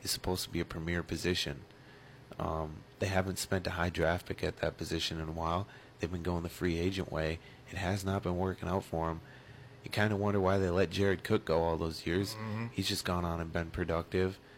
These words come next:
Speaker 1: Um, but that's another thing that's gonna have to be addressed this offseason. Again, just like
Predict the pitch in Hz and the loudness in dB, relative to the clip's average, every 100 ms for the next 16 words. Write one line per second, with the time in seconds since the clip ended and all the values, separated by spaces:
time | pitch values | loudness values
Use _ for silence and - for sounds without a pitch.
0 | - - - - 92 90 90 - - 92 | -20 -20 -14 -4 -2 0 -4 -10 -4 2
1 | 92 98 107 101 113 104 95 90 87 - | 6 6 6 2 2 2 0 0 0 0
2 | 92 92 - 92 92 98 101 95 - 90 | 0 0 -2 0 0 4 2 2 0 0
3 | - 90 90 - 80 82 82 - - 104 | 2 2 0 -4 -4 -4 -8 -6 -2 2
4 | 113 95 98 - - - - - | 2 2 -2 -12 -18 -12 -8 -4